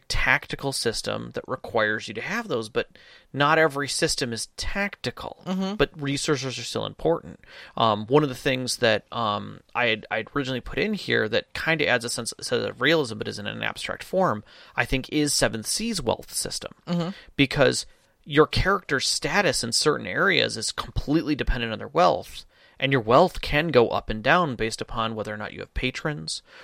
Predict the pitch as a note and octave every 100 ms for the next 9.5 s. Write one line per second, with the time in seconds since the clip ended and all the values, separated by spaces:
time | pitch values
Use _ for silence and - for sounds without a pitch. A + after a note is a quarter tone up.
0 | - B2+ A2 G2+ G2+ G#2 G#2 - A2+ G#2+
1 | G#2+ - _ G#2+ D#2 B1 G#1+ - C3 A#2
2 | G#2+ G#2 A2 - - - B2+ C#3+ B2 G#2+
3 | - A#2 B2+ B2 C3+ B2+ C#3 C#3 D3 E3
4 | - - - A#2+ - A#2 A#2 G2+ G#2 G#2
5 | - C#3 C#3+ - _ C3+ B2+ B2+ A#2+ C#3
6 | C3 - - - - - D#3 D3+ C#3 A#2
7 | A2+ G#2 G#2+ G#2 - D#3+ A2 G2 - D#3
8 | D3+ - - - D#3 D3 C#3+ A#2+ A2+ -
9 | F#3 F3+ A2 -